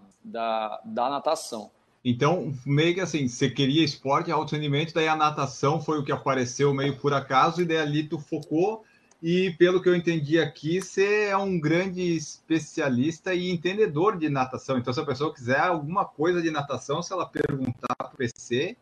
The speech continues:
Speaker 2: ela vai conseguir <laughs> alguma resposta, alguma ajuda, né?
Speaker 1: É, exatamente. Como eu falei que eu gosto muito do esporte, o que apareceu pra mim naquele momento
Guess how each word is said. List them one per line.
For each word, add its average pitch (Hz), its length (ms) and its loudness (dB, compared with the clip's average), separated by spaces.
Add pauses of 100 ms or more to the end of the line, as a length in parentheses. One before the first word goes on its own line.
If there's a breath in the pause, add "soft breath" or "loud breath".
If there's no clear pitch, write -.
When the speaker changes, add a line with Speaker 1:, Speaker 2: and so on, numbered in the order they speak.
(200)
Speaker 2:
ela 127 160 2
vai 123 220 2
conseguir 143 460 0
<laughs> - 40 -6
alguma 151 360 2
resposta, 147 500 -2
alguma 156 280 2
ajuda, 139 360 2
né? 127 200 -4 (220)
Speaker 1:
É, 151 440 4
exatamente. 156 560 2
Como 170 140 -4
eu 190 40 -2
falei 196 200 0
que 190 100 -12
eu 170 60 0
gosto 156 380 0
muito 151 260 -12
do 131 60 -10
esporte, 151 540 -4
o - 20 -14
que 160 100 -4
apareceu 175 680 -4
pra 185 160 0
mim 160 160 -10
naquele 147 320 -10
momento 131 600 -14